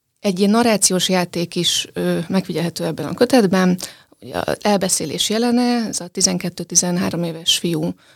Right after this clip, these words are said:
szólama, ez, ö, feldúsul egy, ö, beékelt történettel, ami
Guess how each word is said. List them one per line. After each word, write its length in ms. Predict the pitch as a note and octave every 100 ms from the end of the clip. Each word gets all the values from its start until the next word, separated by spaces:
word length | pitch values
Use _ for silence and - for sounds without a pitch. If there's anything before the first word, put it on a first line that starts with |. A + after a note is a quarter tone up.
| _
szólama, 760 | - - A#3 A#3 G#3+ G3 F#3+ F#3 - _ _
ez, 300 | - E3+ -
ö, 260 | F3+ F3 F#3 F#3 - _ _ -
feldúsul 680 | G3+ G3 F#3 F3 - G3
egy, 400 | G#3 F#3+ F3 -
ö, 160 | F#3 F3+ F3+ -
beékelt 760 | F#3 F3 F3+ F3+ E3+ F#3 - - _ _ G#3
történettel, 800 | - F3+ F3+ G#3+ A#3+ A#3+ B3 A#3 A#3+ - - _
ami 440 | - F3+ F3+ F#3